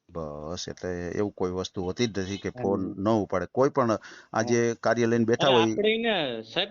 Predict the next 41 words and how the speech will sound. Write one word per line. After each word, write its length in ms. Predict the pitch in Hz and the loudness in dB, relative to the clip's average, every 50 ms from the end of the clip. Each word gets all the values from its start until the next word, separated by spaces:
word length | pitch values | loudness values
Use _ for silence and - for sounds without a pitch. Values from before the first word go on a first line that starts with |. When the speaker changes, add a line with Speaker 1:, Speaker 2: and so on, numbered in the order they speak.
| 165 123 | -8 -2
Speaker 2:
ધન્ય 360 | - 139 139 156 175 202 208 | 0 0 2 2 0 0 0
ધન્ય 300 | 165 185 196 202 196 190 | 0 -2 -2 0 0 0
વંદન 420 | 165 151 156 170 170 196 202 190 | 0 0 0 0 2 2 0 0
Speaker 1:
બસ, 60 | 175 151 | 0 0
Speaker 2:
કરીએ 440 | 165 165 156 170 - 143 143 156 | 0 2 2 2 2 2 2 2
Speaker 1:
બસ, 40 | 175 | 0
બસ, 60 | 180 | -2
Speaker 2:
મનસુખ 440 | 156 143 151 160 - - 160 143 - | -2 -2 -2 -2 -4 -4 -6 -2 0
Speaker 1:
હા. 20 | 143 | 0
Speaker 2:
રાઠોડને, 540 | 139 147 156 143 - 160 151 151 156 156 | 0 0 -4 -2 0 2 2 4 2 2
મારું 360 | 147 139 135 139 151 151 156 147 | 0 0 0 -2 -2 -2 -4 -4
Speaker 1:
જી, 100 | - 90 | -2 0
જી. 120 | 147 151 | 0 0
Speaker 2:
સાહેબને, 280 | 143 156 143 143 147 143 143 - _ - | 0 0 -2 0 0 -2 -4 -8 _ -12
Speaker 1:
જી, 220 | - - 92 90 | -6 -4 -4 -2
Speaker 2:
કે 80 | 151 151 | 0 0
Speaker 1:
જી, 60 | 160 | 0
Speaker 2:
એક 100 | 160 - | 0 -2
Speaker 1:
જી. 80 | - 151 | -4 -4
Speaker 2:
સમાજ 300 | 165 170 180 185 185 170 - | -2 0 0 0 -2 -2 -2
પાર્ટીને 500 | - 180 185 180 - 190 190 190 185 185 | -2 -2 -2 -2 0 -2 0 0 2 0
એક, 320 | 180 180 180 - - - 175 | 0 -2 -2 -6 -2 0 2
અ, 420 | 175 175 170 170 170 165 160 147 - - - - - - - - - - - | 4 4 4 4 2 2 0 -2 -6 -12 -20 -20 -20 -20 -20 -20 -18 -6 -2
નાત 260 | 139 139 160 185 - - | -2 -2 -2 -2 -4 -4
પાર્ટી 300 | 180 190 185 - 185 180 | -4 -4 -2 -2 0 2
જો 120 | 185 190 | 2 2
એટલું 240 | 185 185 196 190 185 | 2 2 0 -2 0
કરી 240 | - 185 190 196 190 | 2 0 0 0 -2
શકતા 340 | - 196 190 - - 196 | -4 -6 -6 -4 0 0
હોય 80 | 190 190 | 2 2
તો 60 | 190 | 2
હું 60 | 175 | 2
Speaker 1:
બરાબર 200 | 175 196 - - | 0 0 -2 0
Speaker 2:
તો 60 | 185 180 | -2 -2
Speaker 1:
છે. 60 | - | 0
Speaker 2:
કહું 140 | 175 180 180 | 0 0 2
એને 140 | 180 180 | 4 2
ધન્ય 500 | 156 - 143 151 175 202 208 190 160 127 | 2 2 2 0 0 0 0 0 -2 -2
છે 140 | 117 - 123 | -4 -4 -2
એમ. 160 | 127 131 117 | -2 -2 -2
Speaker 1:
બસ, 160 | - 90 - | -4 -6 -6